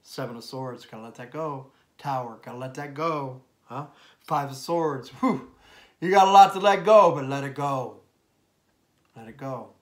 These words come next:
Attraction talks about being in the now, you know, not focusing on the past, not focusing on the future.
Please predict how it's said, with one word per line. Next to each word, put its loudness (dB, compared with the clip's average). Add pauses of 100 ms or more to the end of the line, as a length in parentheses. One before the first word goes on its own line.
(880)
Attraction -10
talks -12
about -14
being -16
in -16
the -20
now, -20 (560)
you -20
know, -20 (280)
not -10
focusing -12
on -20
the -20
past, -16
not -8
focusing -10
on -18
the -20
future. -18